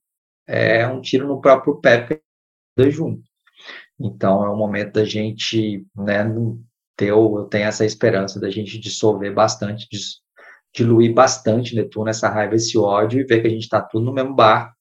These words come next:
E sabe aqueles, né, imagina, teve treta pra garai, né, nessas eleições, os grupos de zap, família, aquela história que a gente viu nas outras eleições e agora também.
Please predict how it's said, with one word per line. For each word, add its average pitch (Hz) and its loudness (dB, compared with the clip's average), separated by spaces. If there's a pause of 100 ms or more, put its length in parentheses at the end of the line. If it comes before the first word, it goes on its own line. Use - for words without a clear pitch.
(680)
E 131 4
sabe 214 2
aqueles, 175 4
né, 175 0
imagina, 170 0 (260)
teve 180 2
treta 185 4
pra 185 -4
garai, 170 6 (600)
né, 143 8
nessas 123 0
eleições, 127 2
os 101 -4
grupos 110 -6
de 113 -4
zap, 123 4
família, 117 0
aquela 113 -4
história 117 2
que 113 -4
a 113 0
gente 113 -6
viu 120 0
nas 113 -2
outras 110 -6
eleições 107 -4
e 107 0
agora 107 2
também. 123 0